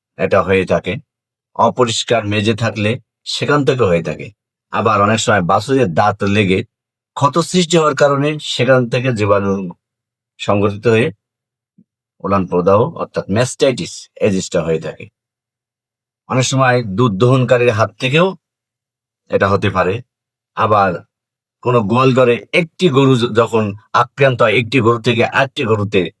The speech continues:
এটা হতে পারে। তো এই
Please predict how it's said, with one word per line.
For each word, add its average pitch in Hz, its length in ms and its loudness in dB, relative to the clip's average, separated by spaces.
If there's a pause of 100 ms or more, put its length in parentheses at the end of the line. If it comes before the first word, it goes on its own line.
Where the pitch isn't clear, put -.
(240)
এটা - 320 -2 (460)
হতে 104 200 0
পারে। 69 260 -6 (1800)
তো 151 80 4
এই 156 240 2